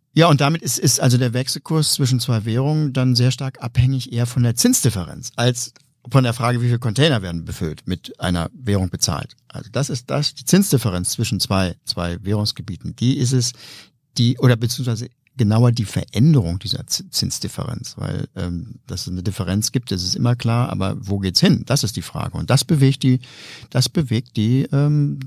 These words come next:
die, die Devisenmärkte. Die Amerikaner haben jetzt die, die Zinsen schneller und stärker angehoben im letzten Jahr als die E Z B und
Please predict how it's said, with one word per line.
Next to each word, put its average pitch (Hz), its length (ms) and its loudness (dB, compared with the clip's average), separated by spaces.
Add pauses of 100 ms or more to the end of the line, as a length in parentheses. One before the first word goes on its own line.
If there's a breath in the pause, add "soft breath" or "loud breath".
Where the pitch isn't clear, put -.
die, 135 180 -2
die 123 200 -4
Devisenmärkte. 135 680 0
Die 120 100 -6
Amerikaner 117 540 2
haben 139 140 6
jetzt 127 180 2
die, 123 140 2
die 123 160 -2
Zinsen 120 320 2
schneller 120 400 -2 (680 loud breath)
und 123 120 4
stärker 98 400 2
angehoben 143 460 4
im 156 140 2
letzten 143 320 -2
Jahr 110 220 0
als 131 200 -4
die - 100 -6
E - 60 -4
Z 117 240 -4
B 113 200 2
und 160 320 2